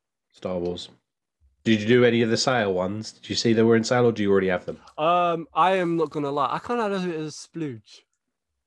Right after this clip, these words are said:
Speaker 1: Did you have a little bit of a splooge? What did you
Speaker 2: Yeah.
Speaker 1: splooge on?
Speaker 2: Uh, too many games.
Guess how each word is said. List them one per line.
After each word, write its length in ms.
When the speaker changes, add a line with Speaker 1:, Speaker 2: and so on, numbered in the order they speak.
Speaker 1:
Did 140
you 60
have 100
a 40
little 160
bit 120
of 80
a 40
splooge? 560
What 120
did 140
you 80
Speaker 2:
Yeah. 60
Speaker 1:
splooge 400
on? 120
Speaker 2:
Uh, 60
too 260
many 240
games. 760